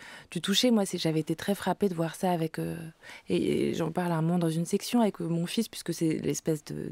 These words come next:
de champ de, d'expérimentation pour moi du toucher, que,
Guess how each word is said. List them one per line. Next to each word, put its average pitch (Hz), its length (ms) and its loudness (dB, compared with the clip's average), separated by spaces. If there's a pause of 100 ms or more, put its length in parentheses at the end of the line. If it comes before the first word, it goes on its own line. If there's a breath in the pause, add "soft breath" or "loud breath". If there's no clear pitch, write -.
de 147 100 -6
champ 170 280 -4
de, 139 340 -6 (600 loud breath)
d'expérimentation 185 840 2
pour 170 160 -2
moi 160 140 4
du 147 100 -2
toucher, - 320 -6 (720 loud breath)
que, 254 320 2